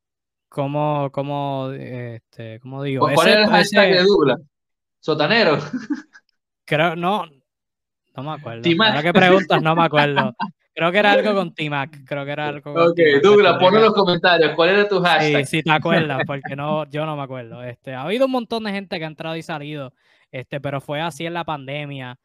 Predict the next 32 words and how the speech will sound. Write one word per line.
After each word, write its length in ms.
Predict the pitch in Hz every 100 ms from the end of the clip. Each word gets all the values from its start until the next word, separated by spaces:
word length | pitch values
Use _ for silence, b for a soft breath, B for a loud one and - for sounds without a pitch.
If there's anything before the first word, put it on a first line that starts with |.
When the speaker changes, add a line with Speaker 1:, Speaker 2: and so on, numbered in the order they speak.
| _ _ _
Speaker 1:
que 380 | 147 135 123 123
obviamente 720 | 131 143 143 143 - 135 127
no 100 | 127
había 300 | 131 139 135
muchas 280 | 139 - 139
cosas 300 | - 135 139
pasando, 640 | 135 - 160 156 139 131 _
y 260 | 143 131 123
ahí 280 | 117 117 123
fue 260 | - 131
que, 400 | - 131 127 120 - b b b b b -
este, 260 | 131 - 127
también 400 | 123 123 123 123
personas 400 | 135 - 135 -
se 100 | 135
unieron. 300 | 147 151 135
Yo 100 | 139
sé 160 | 165
que 120 | 156
Madrid 420 | 156 151 151 156 -
fue 180 | - 143
uno 320 | 143 147 147
de 120 | 147 143
los 180 | 139 -
que 400 | 143 131 123 123 _ _ _
quizás 380 | - 135 147 135
entró 280 | 151 - 156
al 100 | 156
grupo 360 | 151 156 160 143
random 520 | 151 165 165 160 156
así, 500 | 143 - 165 165 - _ -
y 600 | 139 131 123 120 113